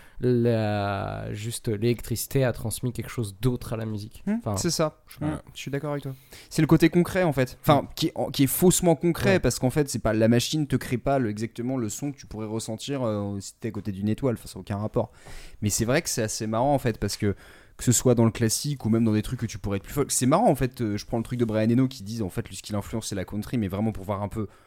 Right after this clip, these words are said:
Speaker 1: Ouais.
Speaker 2: la vision de l'être humain qui va dans l'espace,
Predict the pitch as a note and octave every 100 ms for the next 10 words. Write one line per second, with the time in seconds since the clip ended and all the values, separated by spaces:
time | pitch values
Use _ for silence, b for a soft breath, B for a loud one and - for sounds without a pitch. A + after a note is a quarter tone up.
0 | b F#2+ F2 - - C3 D3 D3+ D3+ D#3
1 | E3+ C#3+ D3+ D3 E3 D3+ D3 C3+ B2 B2
2 | A2 G#2+ - A3+ C4+ -